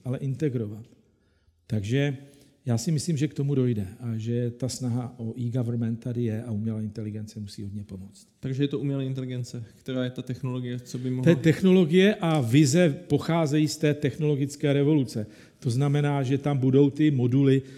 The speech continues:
Speaker 1: který budou o každém fyzickém objektu vědět všechno,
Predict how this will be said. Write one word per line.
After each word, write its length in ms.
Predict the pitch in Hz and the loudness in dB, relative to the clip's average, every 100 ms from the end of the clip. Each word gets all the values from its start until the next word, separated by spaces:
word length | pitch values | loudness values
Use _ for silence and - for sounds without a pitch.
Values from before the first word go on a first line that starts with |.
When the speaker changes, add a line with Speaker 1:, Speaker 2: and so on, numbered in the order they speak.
| - - | -20 -14
Speaker 1:
který 260 | - 135 135 | -2 0 2
budou 300 | 131 143 135 | 4 6 4
o 40 | |
každém 340 | 139 123 143 | 2 0 0
fyzickém 560 | 139 127 127 117 156 151 | -2 0 0 -2 -2 0
objektu 460 | 117 113 131 - 135 | 2 2 2 2 2
vědět 540 | 120 123 147 135 143 147 - - | 2 2 2 0 -6 -16 -18 -20
všechno, 540 | - - 127 156 151 | -10 -6 -4 0 -2